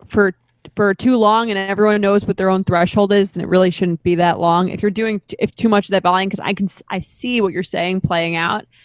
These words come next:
and I can see how, 'cause it's happened to me before, where you say, like, "Eh, like, I actually, like, I'm already, I'm busy. I can't really do that. I can do Wednesday."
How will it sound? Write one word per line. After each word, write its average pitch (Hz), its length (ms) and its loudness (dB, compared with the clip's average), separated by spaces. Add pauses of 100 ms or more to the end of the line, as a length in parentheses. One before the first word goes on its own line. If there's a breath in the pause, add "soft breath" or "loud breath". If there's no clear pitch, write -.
(160 soft breath)
and 180 80 -2
I 185 40 0
can 185 140 -2
see 214 200 0
how, 190 160 6
'cause 196 160 -6
it's 196 80 -4
happened 226 300 2
to 190 60 -4
me 185 120 4
before, 165 420 0 (240 soft breath)
where 190 140 2
you 202 100 2
say, 208 260 2
like, 175 300 -2 (640)
"Eh, 254 300 2 (100)
like, 208 180 0
I 202 240 0
actually, 208 400 2
like, 185 160 2
I'm 190 120 -2
already, 190 540 4
I'm 190 180 2
busy. 190 400 2
I 175 40 -6
can't 190 200 -8
really 180 200 0
do 175 140 4
that. 165 140 4
I 170 80 0
can 180 120 -4
do 196 140 2
Wednesday." 175 640 0